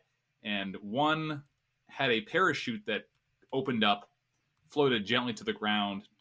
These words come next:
came to rest under a tree. Uh, the second one, uh, did not have a parachute that opened up, and it slammed into the ground at seven hundred miles per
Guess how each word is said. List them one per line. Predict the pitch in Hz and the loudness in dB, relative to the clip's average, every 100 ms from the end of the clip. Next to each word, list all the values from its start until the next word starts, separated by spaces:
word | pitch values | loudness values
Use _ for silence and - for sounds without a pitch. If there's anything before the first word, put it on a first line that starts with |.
| _ | _
came | - 120 104 | -10 -6 -2
to | |
rest | 104 104 107 | -2 -2 -4
under | 95 92 | -4 -6
a | |
tree. | - 151 135 123 - _ _ _ - - | 0 2 2 0 -6 _ _ _ -20 2
Uh, | 117 117 | 4 6
the | 120 | 4
second | 127 254 214 | 6 8 8
one, | 170 147 139 - _ | 6 4 2 -6 _
uh, | 127 120 | 0 2
did | 113 120 | 0 4
not | 175 165 | 4 4
have | 139 | 0
a | 113 | -4
parachute | 120 107 107 | 0 -2 -2
that | 98 | -6
opened | 98 95 | -4 -6
up, | 101 | -4
and | |
it | 104 - | -6 -6
slammed | - 139 131 | -2 0 0
into | 123 107 | 0 -2
the | |
ground | 104 113 95 | 0 0 0
at | |
seven | - - 110 | -4 -4 -4
hundred | 107 107 92 | -4 -4 -4
miles | 92 80 | -4 -4
per | - | -6